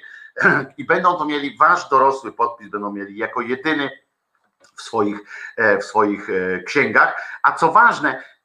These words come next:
apostazja to jest wyjście nie od Boga, tylko wyjście z Kościoła, e, katolickiego i to jest też, em, zupełnie, e, idiotyczna,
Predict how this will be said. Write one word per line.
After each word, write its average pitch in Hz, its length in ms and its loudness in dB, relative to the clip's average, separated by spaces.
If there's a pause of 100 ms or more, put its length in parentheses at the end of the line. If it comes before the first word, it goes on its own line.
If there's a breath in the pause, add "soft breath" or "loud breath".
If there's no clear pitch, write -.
(120)
apostazja 180 680 2
to 165 100 -6
jest 127 220 -8
wyjście 160 520 -8
nie 202 340 -6
od 113 260 -8
Boga, 190 260 2
tylko 165 260 -6
wyjście 151 380 -4
z - 80 -14
Kościoła, 139 680 4 (300 loud breath)
e, 123 40 -10 (560)
katolickiego 143 880 0
i - 100 -12
to 139 80 2
jest 135 160 -2
też, - 360 -2
em, 131 500 0
zupełnie, 127 560 0 (300 loud breath)
e, 113 240 2
idiotyczna, 123 800 2